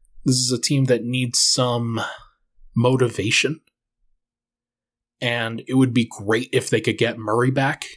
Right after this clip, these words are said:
It'd be great if they could get Porter back, because I think that would really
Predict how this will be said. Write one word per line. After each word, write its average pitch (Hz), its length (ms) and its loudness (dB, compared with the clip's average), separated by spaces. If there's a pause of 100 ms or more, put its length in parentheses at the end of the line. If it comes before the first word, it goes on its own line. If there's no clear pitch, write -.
(120)
It'd 113 140 -4
be 117 60 2
great 120 260 0
if 131 80 -2
they 123 100 2
could 117 140 -2
get 117 180 0
Porter 123 300 -2
back, 151 240 0
because 127 260 0
I 117 60 2
think 143 200 0
that 143 120 4
would 123 140 4
really 131 920 0